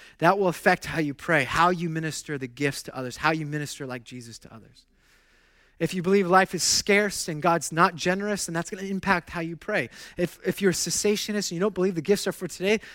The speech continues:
you're not gonna pray for healing today. That's just, so your, your theology will shape your experience, and your experience will also shape your theology.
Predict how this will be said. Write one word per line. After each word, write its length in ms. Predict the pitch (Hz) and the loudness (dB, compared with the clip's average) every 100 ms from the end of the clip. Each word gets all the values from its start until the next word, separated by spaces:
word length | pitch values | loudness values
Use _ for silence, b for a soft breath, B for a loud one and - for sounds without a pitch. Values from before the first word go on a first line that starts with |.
| - | -2
you're 100 | 196 | 2
not 100 | 294 | 4
gonna 140 | 262 | 2
pray 300 | 185 - 302 | -2 4 4
for 160 | 320 240 | 4 -2
healing 280 | 202 320 294 | -2 -2 -2
today. 360 | - 143 113 - _ _ _ _ _ | -4 -6 -8 -14 _ _ _ _ _
That's 140 | - - | -12 -6
just, 220 | 254 - B B | -6 -6 B B
so 300 | - 226 196 b b b | 0 4 4 b b b
your, 400 | 170 214 226 226 | 4 6 6 2
your 240 | 185 202 214 - | 4 4 2 -4
theology 1000 | 160 - 208 196 214 277 254 190 196 185 b b - | -14 -6 4 6 6 6 2 0 -2 -2 b b -2
will 140 | 180 | 0
shape 420 | - - 220 214 | 0 4 4 4
your 160 | 196 185 | 2 -2
experience, 680 | 170 - - 247 226 185 165 | -2 -4 0 2 4 2 -2
and 160 | 180 | -2
your 120 | 175 185 | 0 -2
experience 420 | - 220 214 - | -2 -2 -2 -2
will 120 | 180 | -4
also 260 | 175 185 180 | -2 -4 -4
shape 260 | 185 170 | -6 -4
your 80 | 175 | -6
theology. 720 | 160 175 143 151 127 113 104 | -6 -4 -2 -2 -6 -10 -16